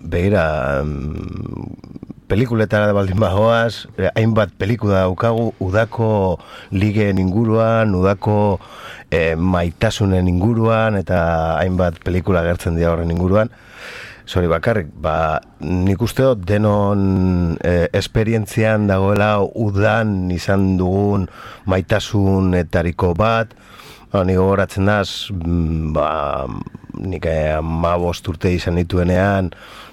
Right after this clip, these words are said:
eh, izan zen igual lehenengo maitasunetako bat.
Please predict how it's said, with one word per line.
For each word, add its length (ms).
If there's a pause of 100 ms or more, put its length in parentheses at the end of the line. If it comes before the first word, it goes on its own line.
(140)
eh, 200
izan 200
zen 240
igual 420
lehenengo 1120
maitasunetako 1500
bat. 320